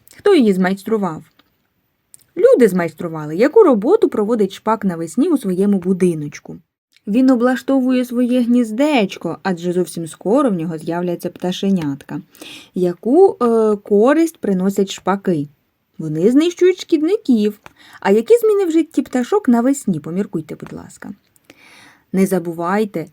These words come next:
що, перебуваючи на природі або неподалік пташиних гнізд, не можна шуміти і ні в якому разі не можна чіпати гнізда пташок руками.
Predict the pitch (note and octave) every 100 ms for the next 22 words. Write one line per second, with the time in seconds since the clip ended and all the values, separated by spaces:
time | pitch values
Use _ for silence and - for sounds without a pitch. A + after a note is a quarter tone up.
0 | _ _ - - F3 E3 D#3+ D#3+ - F3
1 | D#3+ E3+ F#3 E3 - D#3+ D#3 - D#3+ D#3+
2 | A3 A#3 F3+ D#3 - - D#3+ E3 G3 B3
3 | C#4+ D#4 C#4+ B3+ - G3 G3 G3 F3 D#3
4 | E3+ D#3+ E3+ B3+ G3 _ - G3+ G3 E3
5 | G#3+ B3+ B3 A#3 - _ _ _ _ -
6 | G#3 D4+ C#4+ F3 E3 A3+ C4 B3+ - G#3+
7 | G#3+ - G3+ G3 E3+ E3+ E3 E3 D#3+ E3+
8 | A3+ G#3+ E3 D#3 F#3+ G3 F3+ - E3+ E3
9 | D#3+ E3 F3 E3 D#3+ - D#3 - G3 F#3+
10 | F3+ - D3 C#3 D3+